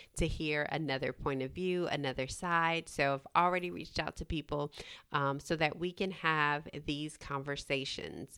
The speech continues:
And if you haven't taken the survey, it's not too late. You can take the survey now. The link is in the show notes. It's in the bio on my I G page. And also look out for my stories 'cause I've been posting it there,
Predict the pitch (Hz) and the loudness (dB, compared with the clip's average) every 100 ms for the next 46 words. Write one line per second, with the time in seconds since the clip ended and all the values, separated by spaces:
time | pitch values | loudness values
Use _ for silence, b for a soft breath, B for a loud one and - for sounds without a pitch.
0 | - 151 151 151 151 147 - - 165 175 | -6 -2 0 -2 -4 -6 -10 -8 -4 -2
1 | 220 - 208 202 214 208 - 160 151 156 | -2 -4 -8 -4 -4 -4 -2 -2 0 -2
2 | 151 - B B - 160 - 151 - - | -2 -6 B B -4 -2 -2 -2 -2 -2
3 | 156 147 139 185 - - B B B - | -2 0 0 0 -4 -8 B B B -6
4 | 147 156 214 208 202 - 196 - 180 170 | -4 0 0 2 -2 -2 -4 2 2 4
5 | 165 160 147 147 165 190 156 143 147 151 | 2 4 4 4 2 2 0 0 -2 -2
6 | 143 - - 202 214 - 214 202 202 196 | -6 -8 -4 -2 0 0 2 2 2 2
7 | 196 - - 156 - 156 151 147 143 139 | 2 -2 -8 -8 -4 -2 0 0 -2 0
8 | 147 165 175 175 170 175 - 147 139 139 | 2 2 2 2 2 2 0 0 0 -2
9 | - 139 139 - 160 170 175 165 160 160 | -2 -2 -2 -4 -4 -4 -2 0 0 -2
10 | 160 160 - 170 - 170 160 B B - | -4 -4 0 0 2 -2 -2 B B -4
11 | - 403 - - 123 - 196 190 156 - | 0 0 2 2 2 2 0 2 0 -2
12 | 156 151 170 180 180 - 160 - 165 151 | 0 2 2 0 0 0 0 0 0 0
13 | 143 175 180 175 | 2 4 6 4